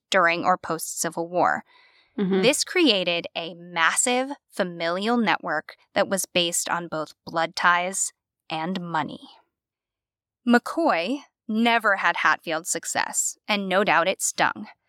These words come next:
Speaker 1: He partnered with his father, that famously lazy man Daniel,
Speaker 2: Mm-hmm.
Speaker 1: in their own timbering business, but it fell apart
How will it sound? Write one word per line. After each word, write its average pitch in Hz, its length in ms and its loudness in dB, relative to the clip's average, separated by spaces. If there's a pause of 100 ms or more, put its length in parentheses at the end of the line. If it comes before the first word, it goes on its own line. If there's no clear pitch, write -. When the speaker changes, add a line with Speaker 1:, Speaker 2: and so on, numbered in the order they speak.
(300)
Speaker 1:
He 339 300 2
partnered 190 480 0
with 190 160 -2
his 359 420 2
father, 175 520 4 (200)
that - 220 0
famously 180 560 0
lazy 160 340 -4
man 160 280 -4
Daniel, 185 480 0 (500)
Speaker 2:
Mm-hmm. 190 240 4
Speaker 1:
in 226 160 4
their 185 220 4
own 320 340 4
timbering 170 480 -4
business, 165 540 -4 (340)
but 233 100 4
it 214 140 2
fell 247 320 2
apart 190 400 2